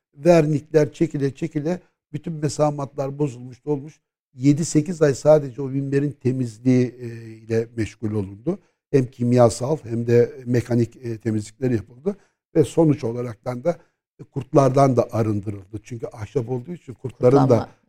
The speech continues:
Speaker 2: evet.
Speaker 1: e, iç içe olduğu, onlardan kurtuldu ve üzeri orijinal gomalakçılar yapıldı. Aynı zamanda, e, şeyde,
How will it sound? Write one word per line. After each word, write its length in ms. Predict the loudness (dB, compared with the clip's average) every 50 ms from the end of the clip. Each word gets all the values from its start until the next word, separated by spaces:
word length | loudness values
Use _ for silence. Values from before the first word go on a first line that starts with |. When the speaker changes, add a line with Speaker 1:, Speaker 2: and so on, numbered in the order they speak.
| -10 0 4
Speaker 2:
evet. 380 | 8 10 10 10 8 8 4
Speaker 1:
e, 40 | -2
iç 180 | -8 -14 -14 -14
içe 360 | -2 2 4 4 4 4 2
olduğu, 440 | 2 4 4 4 2 0 -4 -4 -2
onlardan 640 | 0 0 0 2 2 2 2 2 2 0 -2 -2 -4
kurtuldu 360 | -8 -14 -12 -10 -8 -4 -2
ve 160 | -2 -2 -2 -4 _ _ _ _ _ -6
üzeri 380 | -4 -2 -2 -2 -2 -4 -4
orijinal 540 | -4 -2 0 0 0 -2 -4 -4 -2 -2 0
gomalakçılar 600 | 0 0 -2 0 0 0 -2 -4 -6 _ -2 2 4
yapıldı. 360 | 4 4 2 -2 -10 -20 _ _ _ _ _ _ _ _ _ _
Aynı 180 | -4 -2 -2 0
zamanda, 580 | 0 2 0 0 0 -2 -6 -8 -12 -14 -16 _ _ _ _ _ _ _ _ _ _ _ -12
e, 40 | -12 -12 -12 -12 -16 -20 -20 _ _ _ _ _ -20 -20 -20 _ _ -20 _ _ _ _ _ _ _ _ _ _ _ _ _ _ _ _
şeyde, 520 | _ 2 2 2 4 4 4 4 2 0